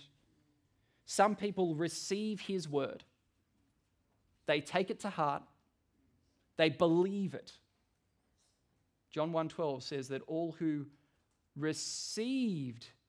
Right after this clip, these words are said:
Jesus and believed in his name became children of God, right? That's what it means. To, to receive is to believe.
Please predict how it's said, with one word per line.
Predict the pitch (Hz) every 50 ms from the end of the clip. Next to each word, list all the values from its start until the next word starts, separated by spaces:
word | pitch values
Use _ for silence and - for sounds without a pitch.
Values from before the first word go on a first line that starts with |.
| _ _ _ _ _ _
Jesus | - - 160 147 139 131 123 143 147 147 -
and | 156 143
believed | 156 151 156 165 175 180 196 214 220 226 220 185 175
in | 185 165
his | 147 151 139 135
name | 147 139 135 131 131 131 135 131 131 _ _ _ _ _ _
became | - 151 147 - 147 139 139 139 135
children | 131 - - 139 135 123 127 123 120 -
of | - 117
God, | 113 123 - - - _ _ _ _ _ _ _ _ _ -
right? | 131 147 - - -
That's | - - -
what | 151
it | 151
means. | 143 139 127 120 113 -
To, | - 135 131 - -
to | - 139
receive | 135 131 - 185 180 190 170
is | 151 -
to | - 156
believe. | 156 139 - - -